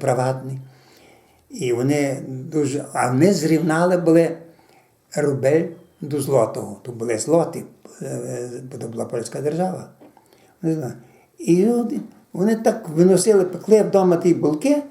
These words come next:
а він чому бли-, ближче така бляха більша. І там було чотири, а то було, може, десять, може, вісім. Він чоло бляху брав, він каже, вони так були,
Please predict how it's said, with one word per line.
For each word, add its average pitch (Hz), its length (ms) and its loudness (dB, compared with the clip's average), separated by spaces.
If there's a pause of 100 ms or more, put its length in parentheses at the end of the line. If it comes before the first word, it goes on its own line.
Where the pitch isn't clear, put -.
(280)
а 240 80 -4
він 302 160 2
чому 269 360 -6 (680)
бли-, 202 560 2 (100)
ближче 190 360 4
така - 180 0
бляха 160 420 2
більша. 135 720 -2 (880)
І 294 60 -10
там 269 260 -4
було 185 420 4
чотири, 160 600 2 (280)
а 226 100 -10
то 294 120 -12
було, 277 220 -8
може, 160 280 -2
десять, 127 600 -2
може, 113 260 -6
вісім. 131 500 -6 (800)
Він 233 120 -4
чоло 226 240 2
бляху 208 420 2
брав, 147 320 -4
він 185 80 -8
каже, 180 220 0 (880)
вони 175 240 2
так 175 200 0
були, 175 240 2